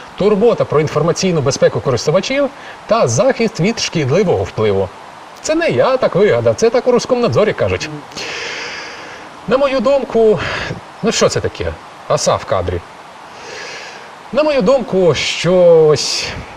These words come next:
розумна людина завжди сама знає, які ресурси варто відвідувати, а які ні.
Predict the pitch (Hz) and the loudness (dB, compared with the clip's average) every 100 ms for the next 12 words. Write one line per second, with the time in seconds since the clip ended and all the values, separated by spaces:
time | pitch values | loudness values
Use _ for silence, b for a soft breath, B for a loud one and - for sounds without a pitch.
0 | - - - - - - - - 160 247 | -20 -20 -20 -20 -20 -20 -18 -2 2 4
1 | 302 254 127 104 92 85 82 - - 135 | 4 2 2 0 0 -2 -8 -12 -2 2
2 | 254 131 107 82 - - - 147 107 82 | 4 2 -2 -4 -10 -8 -2 0 0 -4
3 | 90 135 277 190 87 - - - - - | -4 0 2 2 -2 -8 -18 -20 -20 -14
4 | - 214 233 254 233 233 220 185 170 143 | -4 -4 0 0 0 2 2 2 2 2
5 | 143 123 151 196 113 95 107 - 170 151 | 0 0 0 0 0 -2 -4 0 0 0
6 | 147 110 92 | -4 -4 -4